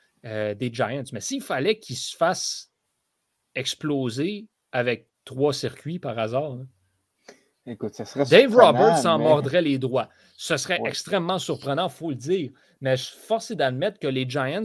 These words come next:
Speaker 1: ont l'avantage du début de rencontre si on pense, euh, au, au duel de lanceurs. Comme on le dit cependant, on, on va sur-, personne va être surpris de voir Julio Urias débarquer au pire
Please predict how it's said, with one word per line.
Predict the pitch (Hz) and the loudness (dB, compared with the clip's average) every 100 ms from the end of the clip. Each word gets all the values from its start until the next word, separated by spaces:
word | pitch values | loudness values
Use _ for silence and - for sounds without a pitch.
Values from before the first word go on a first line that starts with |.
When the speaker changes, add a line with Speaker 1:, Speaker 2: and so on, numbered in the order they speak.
| 202 - - | -8 -16 -4
Speaker 1:
ont | 165 180 214 | 0 2 0
l'avantage | 165 143 143 151 143 147 131 156 175 190 131 143 | -2 0 4 4 4 2 0 2 2 2 -2 -10
du | - 120 120 | -16 -14 -10
début | 131 139 135 | -8 -6 -6
de | 160 | -4
rencontre | 135 123 117 151 170 160 _ _ - | -4 -4 -4 -4 -4 -10 _ _ -16
si | - | -8
on | 135 127 | -4 -4
pense, | 123 147 156 156 - | -2 -2 -2 -6 -10
euh, | 120 113 110 _ _ _ _ _ _ _ - | -8 -6 -8 _ _ _ _ _ _ _ -12
au, | 131 | -10
au | 143 139 | -6 -6
duel | 120 143 160 | -4 -2 2
de | 143 | 2
lanceurs. | 135 120 113 143 120 _ _ _ | 2 -2 -2 0 0 _ _ _
Comme | 143 156 | -2 0
on | |
le | 143 | 0
dit | 127 151 | -2 -6
cependant, | 156 120 127 113 123 170 175 _ _ _ _ _ - - - | -4 -2 -2 -2 -2 -2 -4 _ _ _ _ _ -20 -20 -16
on, | 147 - - | -14 -14 -10
on | 117 | -6
va | 120 | -4
sur-, | - 143 _ _ - | -4 -8 _ _ 2
personne | 214 - - 208 165 | 2 2 0 0 2
va | 139 | 2
être | 135 | 2
surpris | - 139 - 185 | 0 -6 -6 -10
de | 165 | -4
voir | 139 127 156 139 | -2 0 0 0
Julio | 127 127 143 151 | -4 -4 -2 -2
Urias | 127 123 143 127 | -2 0 0 0
débarquer | 127 120 113 - 147 170 - | -2 0 -2 -2 -6 -6 -4
au | 147 143 | 0 0
pire | 139 - 185 175 131 | 0 2 2 0 -8